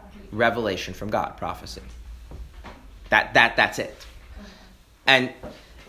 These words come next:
and the thing is that that is meant to, that is meant to be understood as not a, a different version of those four types, a different, um, uh,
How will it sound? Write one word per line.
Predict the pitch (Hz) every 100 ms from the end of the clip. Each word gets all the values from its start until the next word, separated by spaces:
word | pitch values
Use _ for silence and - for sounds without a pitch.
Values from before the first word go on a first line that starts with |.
| -
and | 143 143 135
the | 147
thing | 147 220 214
is | 151
that | 151
that | 165 202
is | 170
meant | 151 156 156 - -
to, | 127 -
that | 120 135
is | 135
meant | 131 127
to | 120
be |
understood | 117 117 - 175
as | 110 127 - - - 127
not | 139 185 214 - - - - - - - - - - - - - - - - - - - - - - - - - - -
a, | 151 135 - -
a | 131
different | 117 165 160 127
version | 139 127
of | 123
those | 120 117
four | - 143 139
types, | 131 107 - - -
a |
different, | 127 131 135 120
um, | 117 101
uh, | -